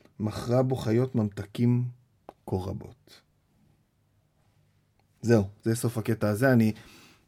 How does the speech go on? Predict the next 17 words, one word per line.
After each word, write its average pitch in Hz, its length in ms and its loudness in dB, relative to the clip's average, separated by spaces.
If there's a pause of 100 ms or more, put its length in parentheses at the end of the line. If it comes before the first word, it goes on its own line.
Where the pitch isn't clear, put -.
ממליץ 120 280 4
לכם 113 180 4
לקרוא 123 300 2
קצת 104 260 -4
על 95 100 -2
טבח 101 320 -2
הבננות 104 520 2
ועל 95 120 -2
בננות 98 420 -4
בכלל, 120 540 4 (800)
ולקרוא 107 720 2
את 110 80 -2
הספר 113 340 -4
מאה 113 180 0
שנים 110 240 -2
של 107 120 -4
בדידות. 107 500 -4